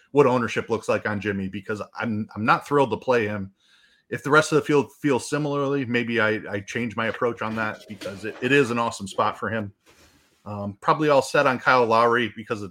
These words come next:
there's just not much ceiling there, but I think you can look a little deeper in this roster,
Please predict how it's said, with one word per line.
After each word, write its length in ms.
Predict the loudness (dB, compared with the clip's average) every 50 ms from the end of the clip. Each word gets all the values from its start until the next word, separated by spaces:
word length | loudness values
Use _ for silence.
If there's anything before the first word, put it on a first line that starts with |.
| -12
there's 160 | -12 -12 -10 -8
just 160 | -10 -6 -2
not 180 | -2 -2 -2
much 240 | -2 -6 -6 -6 -8
ceiling 320 | -4 -4 -2 -2 -2 -4 -4
there, 200 | -2 -2 -4 -2
but 200 | -4 -4 -6 -6
I 40 |
think 260 | -10 -8 -6 -6 -4 -4
you 80 | -6
can 160 | -6 -6 -4
look 160 | -4 -4 -2 0
a 60 | 2
little 180 | 4 6 6 4
deeper 320 | 4 0 -2 0 0 0 0
in 60 | 0
this 200 | -2 -4 -4 -2
roster, 560 | -2 -2 -2 -2 -4 -4 -4 -2 -2 -4 -6